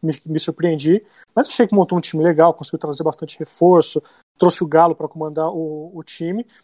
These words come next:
pintou e, e mostrou um bom futebol, chegou e levou o título. Mesmo com o título, problema financeiro veio e, e a gente viu, putz, olha, como é, em,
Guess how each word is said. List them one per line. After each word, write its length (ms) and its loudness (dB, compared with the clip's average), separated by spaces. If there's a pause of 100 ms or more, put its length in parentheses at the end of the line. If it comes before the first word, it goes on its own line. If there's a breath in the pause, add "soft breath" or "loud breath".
(380 soft breath)
pintou 400 4
e, 140 -2
e 40 -4
mostrou 400 -2
um 300 -6
bom 160 2
futebol, 440 -2
chegou 440 -2
e 240 -10
levou 280 -6
o 20 -10
título. 420 -8 (400)
Mesmo 360 2
com 140 -4
o 60 -2
título, 520 -4 (340)
problema 260 0
financeiro 600 -4
veio 500 -2 (420)
e, 600 -4
e 80 2
a 40 6
gente 320 -2
viu, 220 -2
putz, 340 -4 (320)
olha, 220 2 (120)
como 180 0
é, 180 0
em, 140 -4